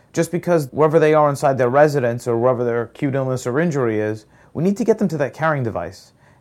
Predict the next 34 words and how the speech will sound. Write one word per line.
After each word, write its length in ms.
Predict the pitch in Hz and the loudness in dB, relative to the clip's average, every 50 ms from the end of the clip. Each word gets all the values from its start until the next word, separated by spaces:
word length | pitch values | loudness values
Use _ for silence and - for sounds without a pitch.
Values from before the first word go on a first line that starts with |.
| _ _ | _ _
Sometimes 380 | - - 160 170 208 214 208 202 | -4 -4 -2 0 0 0 0 0
we 80 | 196 | -2
can't 220 | - - 202 262 - | -2 -2 -2 -2 -2
get 100 | - 104 | -4 -8
a 40 | |
stair 220 | 98 - - 90 90 | -8 -8 -10 -10 -10
chair 240 | - - - 80 - | -10 -10 -12 -12 -12
in 100 | - - | -12 -16
there. 200 | - - - - _ _ _ _ _ _ _ _ _ _ _ | -16 -18 -18 -20 _ _ _ _ _ _ _ _ _ _ _
Sometimes 600 | - - 135 139 135 - - 165 165 151 135 - _ _ _ _ | -14 -8 -8 -8 -6 -4 -4 -4 -4 -4 -6 -10 _ _ _ _
the 80 | - | -14
stair 200 | 127 - - 165 | -6 0 0 0
chair 140 | 165 - 170 | 0 -2 -6
can't 180 | - - 165 - | -6 -6 -6 -8
support 280 | - - - 165 165 | -8 -6 -4 -4 -2
their 100 | 165 156 | 0 0
weight. 260 | 143 156 180 220 - - _ _ _ _ _ _ _ _ _ | 0 0 0 0 -2 -8 _ _ _ _ _ _ _ _ _
Sometimes 380 | - - 151 139 170 185 175 | -6 -6 -4 -2 -2 -2 -2
it's 160 | 170 - - - | -2 -4 -4 -2
inaccessible 640 | 175 170 - - - - 180 202 - - 139 131 | -2 -2 -2 -2 0 0 2 2 0 -2 -2 0
by 100 | 123 131 | 0 -2
stretcher. 480 | 127 - - - 170 170 165 - - - _ _ _ _ | -2 -4 -2 0 0 0 -2 -4 -14 -16 _ _ _ _
So 140 | - - 143 | -10 -4 -2
we 120 | 151 156 156 | -2 0 0
needed 300 | 160 175 185 165 151 - | 0 0 0 0 -2 -2
something. 420 | - - 120 101 92 - - - - - | -2 -4 -4 -4 -4 -10 -16 -18 -10 -4
We 120 | 139 156 | 0 2
also 200 | 175 196 190 - | 2 4 4 4
looked 160 | 202 208 196 208 | 2 2 2 0
at 100 | 202 - | -2 -2
stuff 200 | - 202 180 - | 0 0 0 0
like 140 | 190 185 | 0 0
electronic 480 | 180 170 165 170 - - 190 226 - - | 0 -2 -2 -2 -2 -2 -2 -2 -2 -4
stethoscopes. 840 | - - 160 165 - 185 156 - - - 101 92 87 - - - | -4 -2 -2 -2 -2 -2 -6 -6 -4 -4 -4 -4 -4 -8 -16 -20